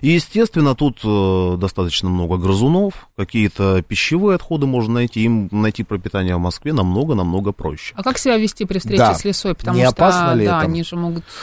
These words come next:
Speaker 2: быть
Speaker 1: Ну, если,
Speaker 2: больными.
Speaker 1: если исключить, например, случаи бешенства,
Speaker 2: Мгм.
Speaker 1: ну, обычно животное видно, когда оно бешеное, то есть это совсем уж неадекватное поведение,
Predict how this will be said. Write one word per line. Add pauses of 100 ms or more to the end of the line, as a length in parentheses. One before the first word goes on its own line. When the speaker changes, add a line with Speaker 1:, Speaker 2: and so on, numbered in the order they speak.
(180)
Speaker 2:
быть
Speaker 1:
Ну,
если,
Speaker 2:
больными. (180)
Speaker 1:
если
исключить,
например,
случаи
бешенства,
Speaker 2:
Мгм.
Speaker 1:
ну,
обычно
животное
видно,
когда
оно
бешеное,
то
есть
это
совсем
уж
неадекватное
поведение,